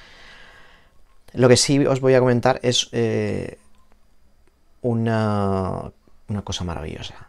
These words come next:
Se llama la ley de Pareto. Sí, ya sé que tiene premio, pero os cuento. La ley de Pareto, mm, dice,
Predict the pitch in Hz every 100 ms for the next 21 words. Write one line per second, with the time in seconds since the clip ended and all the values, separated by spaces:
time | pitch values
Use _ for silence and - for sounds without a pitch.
0 | - - 123 120 127 123 - - - -
1 | - - 113 120 123 117 95 95 - -
2 | - - - - - - - - - 95
3 | 92 101 107 101 104 101 - 156 202 269
4 | - - - - - - - - - -
5 | - 110 120 143 113 - 98 - - 107
6 | 135 139 131 139 139 139 - - - -
7 | - - - 113 110 107 107 104 104 -
8 | - 113 123 - 147 190